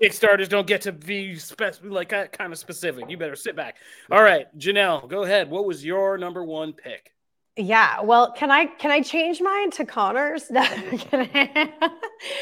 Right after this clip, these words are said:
Speaker 2: Uh, mine is Deadpool. I feel like what has needed to be said has been said, but it is my one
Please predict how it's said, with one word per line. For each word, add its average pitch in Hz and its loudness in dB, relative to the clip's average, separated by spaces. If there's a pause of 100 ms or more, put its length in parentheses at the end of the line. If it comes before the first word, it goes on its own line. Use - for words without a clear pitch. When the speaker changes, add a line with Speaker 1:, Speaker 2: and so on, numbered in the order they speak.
(200)
Speaker 2:
Uh, 285 10
mine 311 4
is 285 -4
Deadpool. 302 2
I 240 0
feel 277 -2
like 269 -2
what 233 2
has 233 -4
needed 214 -6
to 226 -10
be 208 -6
said 202 -2
has 190 -6
been 175 -8
said, 185 -4
but 208 -4
it 208 -8
is 233 -2 (460)
my 196 -2 (440)
one 226 -2